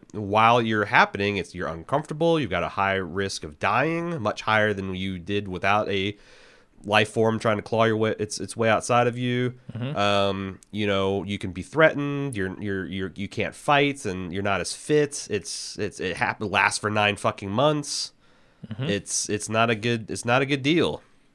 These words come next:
Speaker 2: For sure. Dan says, "When Daryl asks that guy how many people you killed, and he replies, 'None, otherwise the world is truly twisted.'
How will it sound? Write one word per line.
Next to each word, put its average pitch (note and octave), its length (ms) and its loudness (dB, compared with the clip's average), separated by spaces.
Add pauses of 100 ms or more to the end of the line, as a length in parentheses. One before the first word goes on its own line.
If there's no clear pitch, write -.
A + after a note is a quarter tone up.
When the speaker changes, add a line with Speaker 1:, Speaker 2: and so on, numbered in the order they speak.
(300)
Speaker 2:
For - 100 -10
sure. C#3+ 280 0 (1000)
Dan C#3 420 8 (220)
says, A#2+ 400 4
"When A#2+ 180 0
Daryl C#3 320 10
asks C3 140 6
that B2 140 4
guy B2+ 260 8
how C#3 140 4
many C3+ 160 2
people E3+ 260 4
you C#3+ 100 -2
killed, C#3 380 8
and B2 60 2
he C3 80 0
replies, B2 400 4
'None, D3+ 260 6
otherwise B2 520 4
the B2 60 -4
world B2 240 2
is A2+ 120 -6
truly B2 280 -2
twisted.' C3+ 640 0